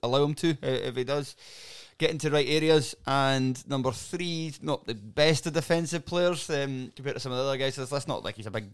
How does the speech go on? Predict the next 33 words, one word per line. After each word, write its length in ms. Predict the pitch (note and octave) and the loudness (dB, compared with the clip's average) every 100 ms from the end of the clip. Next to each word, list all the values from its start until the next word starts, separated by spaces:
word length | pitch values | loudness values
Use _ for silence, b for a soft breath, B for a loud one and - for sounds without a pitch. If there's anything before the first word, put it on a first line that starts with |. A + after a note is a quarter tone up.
| A2+ | -10
liability 520 | A2+ G#2 G#2 A#2 G2+ F#2 | -2 -2 0 -2 -2 -4
either, 240 | A#2 G#2+ | -6 -6
but 180 | G#2+ G2+ | -4 -6
he's, 240 | A#2 - - b b b b b b b b b b _ | -6 -10 -18 b b b b b b b b b b _
he's 280 | - E3 - | -10 -8 -2
ki-, 140 | G3 - | -2 -2
he's 160 | D#3 D#3 | 0 2
obviously 240 | C#3 D3 | 2 -2
quite 220 | - B2 | 0 -2
slight 340 | - C#3 C3+ - | 0 0 0 -2
as 100 | G#2+ | -2
well, 200 | B2+ A2+ | -2 0
and 100 | A#2+ | 0
that's, 220 | - - | -2 -6
I 40 | |
think, 200 | A2+ B2 | -6 -6
a 40 | G2+ | -2
big 220 | A2 G2+ | -4 -2
reason 300 | A2+ G#2 G#2+ | -4 -2 0
why 200 | A2 G#2+ | 2 2
he 120 | G#2+ | 0
failed 380 | - A2+ A2 A2 | -2 -2 -2 -4
in 100 | G#2+ | -4
the 40 | |
English 260 | G#2+ G#2+ - | -4 -6 -2
Championship. 500 | C3+ B2+ A#2 - - | 0 2 -2 -4 -4
And 180 | - A#2+ | -4 -4
there 60 | |
was, 120 | A#2+ | -6
there 100 | B2 | -2
were 60 | C3+ | -2
times 400 | - F#3 F#3+ C3 | 2 2 2 2
where, 280 | C3 A2+ | 2 2